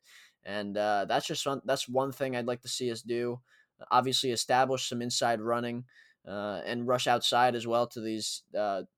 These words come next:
s-, to these Vikings linebackers, uh, on the out-, or excuse me, their defensive ends on the outside that just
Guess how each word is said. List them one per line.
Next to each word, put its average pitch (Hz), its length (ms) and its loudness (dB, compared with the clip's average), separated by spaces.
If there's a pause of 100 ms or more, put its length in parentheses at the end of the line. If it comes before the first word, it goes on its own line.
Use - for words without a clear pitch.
s-, - 120 -8
to - 140 -8
these 135 180 0
Vikings 127 400 2
linebackers, 123 720 2
uh, 113 140 2
on 120 160 0
the 120 80 -4
out-, 117 200 -2
or 113 140 -2
excuse 117 400 -4
me, 120 100 -2
their 107 120 0
defensive 113 480 -6
ends 120 200 -2
on 113 100 -2
the 110 100 -4
outside 113 500 0
that 101 120 -6
just - 240 -10